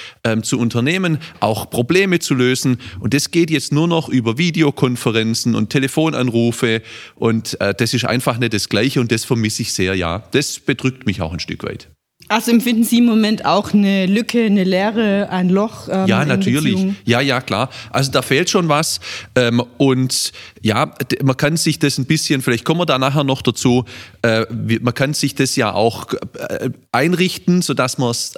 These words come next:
Speaker 1: ein bisschen einfacher hat, damit man da besser drüber wegkommt.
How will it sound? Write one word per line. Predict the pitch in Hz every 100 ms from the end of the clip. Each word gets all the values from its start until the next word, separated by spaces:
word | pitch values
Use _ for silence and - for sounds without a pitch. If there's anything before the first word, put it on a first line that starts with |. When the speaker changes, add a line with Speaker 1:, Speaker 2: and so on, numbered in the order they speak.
| -
Speaker 1:
ein | 110
bisschen | 135 - 123 104
einfacher | 127 190 196 180 165
hat, | 170 - -
damit | 117 120
man | 117
da | 104
besser | 135 127
drüber | 113 120 104
wegkommt. | 101 151 - 185 180